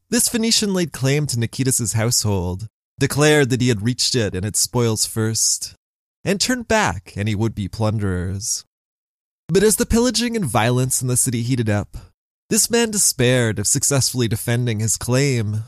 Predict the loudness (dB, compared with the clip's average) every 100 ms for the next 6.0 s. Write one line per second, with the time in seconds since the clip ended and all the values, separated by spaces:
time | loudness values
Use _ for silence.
0 | -6 -2 0 0 0 0 0 -2 -2 -4
1 | -6 _ _ _ _ -2 2 2 2 -2
2 | -2 0 2 2 0 -2 -6 -8 -14 -20
3 | _ _ _ _ _ 2 4 4 4 2
4 | 2 2 0 -2 -2 -2 -4 -8 -6 -2
5 | 0 2 0 0 0 2 2 0 -4